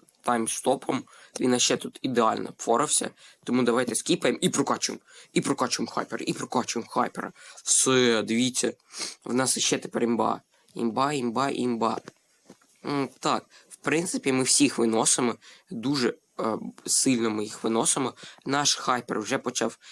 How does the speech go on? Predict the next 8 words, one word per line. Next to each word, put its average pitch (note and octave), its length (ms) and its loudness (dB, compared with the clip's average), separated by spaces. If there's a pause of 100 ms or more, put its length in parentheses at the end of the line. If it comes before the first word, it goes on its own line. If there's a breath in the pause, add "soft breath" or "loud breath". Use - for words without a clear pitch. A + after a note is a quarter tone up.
(120)
бити C3 420 0
нашого A#2 360 0
боса, A#2+ 400 4
вже A2+ 180 0
два A#2+ 220 0
хайпера - 420 -4
б'ють A#2 260 -2
боса. A#2 400 0